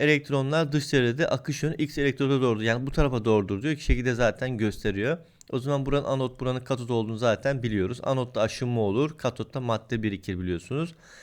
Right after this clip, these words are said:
Standart bir pil olmadığını görüyoruz. Burası bir, burası sıfır bir.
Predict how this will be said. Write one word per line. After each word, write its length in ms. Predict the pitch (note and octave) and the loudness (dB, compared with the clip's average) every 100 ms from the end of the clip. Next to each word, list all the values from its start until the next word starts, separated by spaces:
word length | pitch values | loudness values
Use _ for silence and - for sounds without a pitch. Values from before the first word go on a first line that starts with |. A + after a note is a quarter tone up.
| - | -18
Standart 560 | - - C#3+ D3+ D#3 D3 | -4 2 2 2 0 0
bir 160 | C#3+ | 0
pil 80 | - | 2
olmadığını 460 | D3+ D3 C#3+ B2 A#2+ | 4 4 2 0 0
görüyoruz. 380 | A2+ C3 C3+ | 0 0 -2
Burası 320 | B2+ B2+ - C#3 | 0 0 0 -2
bir, 180 | C3+ | -2
burası 200 | C3 B2+ | 0 0
sıfır 360 | B2+ B2 B2+ A2+ | -2 -4 -2 0
bir. 160 | C3 | 0